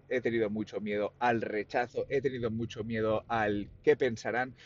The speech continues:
Siempre he querido, pues eso, eh, lo que no encajaba yo en mi casa, llegar a ser el yerno perfecto, llegar a una familia y que sus, su, los padres de mi amigo dijeran, "Tienes que ser como Borja, mira qué buen chico es, mira qué educado, mira qué". Y al final eso para mí le daba muchísima importancia.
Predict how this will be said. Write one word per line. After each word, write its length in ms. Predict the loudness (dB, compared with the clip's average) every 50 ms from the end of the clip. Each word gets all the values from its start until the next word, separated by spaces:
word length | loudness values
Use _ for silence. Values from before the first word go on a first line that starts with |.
| -20 -20 _
Siempre 260 | 0 2 4 4 6
he 40 | 4
querido, 340 | 6 4 6 6 4 4 4
pues 160 | 2 -2 -2
eso, 200 | -2 0 0 2
eh, 140 | 4 4 2
lo 140 | 2 2 2
que 100 | 2 0
no 160 | 0 -2 -4
encajaba 460 | -2 -2 -2 -2 -2 -2 0 0 2
yo 100 | 2 0
en 60 | 0
mi 100 | -2 -2
casa, 400 | -2 -2 -2 -2 -2 -2 -2 -2
llegar 300 | 0 0 0 2 2 2
a 160 | 2 0 0
ser 160 | -2 -2 -2 -2
el 80 | 0
yerno 320 | 0 0 0 0 -2 -4 -4
perfecto, 460 | -4 -6 -4 -6 -8 -6 -4 -4 -4
llegar 240 | -2 0 0 0 0
a 40 |
una 140 | 0 -2 -4
familia 580 | -6 -6 -8 -8 -6 -4 0 0 0 0 0 -2 -8 -16 -20 -20 -20 -20 -20 -12 -10
y 100 | -4 6
que 300 | 8 10 10 10 8 6
sus, 200 | 4 0 0 4 4 4 4 2
su, 240 | -4 -6 -6 -6 -2
los 180 | 2 0 0 0
padres 380 | 4 4 6 6 6 6 4 2
de 80 | 2
mi 100 | 2 2
amigo 280 | 2 2 4 4 4 4
dijeran, 380 | 4 4 2 0 2 2 2 2
"Tienes 200 | 0 -2 0 -4
que 80 | -4
ser 160 | -4 -4 -4
como 200 | -2 -2 2 4
Borja, 240 | 4 4 2 0 -6
mira 180 | -6 -6 -4 -2
qué 60 | -2
buen 180 | -2 -2 -4 -4
chico 300 | -6 -4 0 4 6 6
es, 120 | 6 4
mira 200 | 2 -2 -2 0
qué 100 | 0 0
educado, 460 | 0 0 -2 -2 -2 0 0 0 -2
mira 220 | -2 -2 -4 -4 -4
qué". 220 | -2 -2 -2 -2 -4 -12 -20 -20 -20 _ _ _ -2
Y 80 | -2
al 100 | -2 0
final 220 | -2 -2 -2 0 0
eso 160 | 0 0 -2
para 160 | -2 -2 -2
mí 240 | -2 -4 -8 -10 -10 -6 -4
le 80 | -2
daba 280 | 0 0 0 0 -2 -4 _ -18 -20 -16
muchísima 500 | -14 -14 -12 -12 -12 -8 -8 -8 -8 -8
importancia. 720 | -10 -10 -12 -12 -12 -10 -12 -12 -12 -12 -14 -14 -14 -14